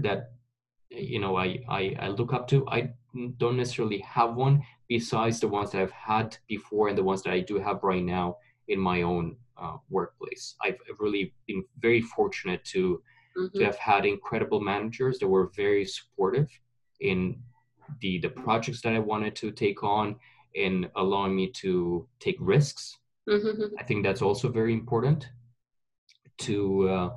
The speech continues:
Speaker 1: to not be afraid to try new things.
Speaker 2: Yeah.
Speaker 1: So I've been very fortunate that I did have very, very supporting and encouraging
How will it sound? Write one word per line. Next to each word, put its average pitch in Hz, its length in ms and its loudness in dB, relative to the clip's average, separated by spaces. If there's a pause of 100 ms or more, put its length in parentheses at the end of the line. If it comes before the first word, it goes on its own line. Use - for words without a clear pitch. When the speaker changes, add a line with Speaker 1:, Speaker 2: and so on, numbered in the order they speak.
(400)
Speaker 1:
to 95 260 -4 (680)
not 107 420 2
be 107 120 0
afraid 101 340 2
to 98 80 -4
try 107 580 0 (140)
new 113 160 0
things. 127 420 0 (220)
Speaker 2:
Yeah. - 80 -8
Speaker 1:
So 120 60 6
I've 113 100 4
been 107 160 4
very 120 240 6
fortunate 98 720 2
that 92 140 0
I 90 120 0
did 95 240 -2
have 92 360 -2
very, 90 300 2
very 87 240 2
supporting 95 800 0
and 92 100 -2
encouraging 82 760 0